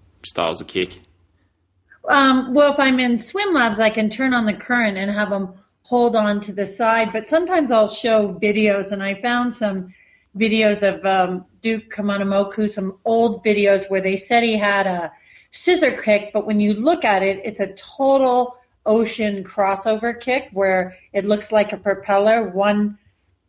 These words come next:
Speaker 2: the feet are going over, right over left, left over right, right over left. Um, but it, to me, it's like teaching dancing, and that's why swimming is a little hard,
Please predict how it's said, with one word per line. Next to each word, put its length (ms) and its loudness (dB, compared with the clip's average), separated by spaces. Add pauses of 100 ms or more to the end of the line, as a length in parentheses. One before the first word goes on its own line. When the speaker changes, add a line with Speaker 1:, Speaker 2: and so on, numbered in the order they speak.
Speaker 2:
the 380 0
feet 220 0
are 100 4
going 400 0
over, 420 2
right 300 2
over 200 0
left, 340 0
left 400 -2
over 240 -2
right, 340 -2
right 180 2
over 300 0
left. 280 0 (580)
Um, 480 2
but 140 2
it, 160 -6
to 100 -2
me, 260 2
it's 160 -8
like 400 2
teaching 640 -2
dancing, 540 -2
and 120 -4
that's 280 -2
why 160 0
swimming 420 -2
is 140 -2
a 60 0
little 280 0
hard, 500 2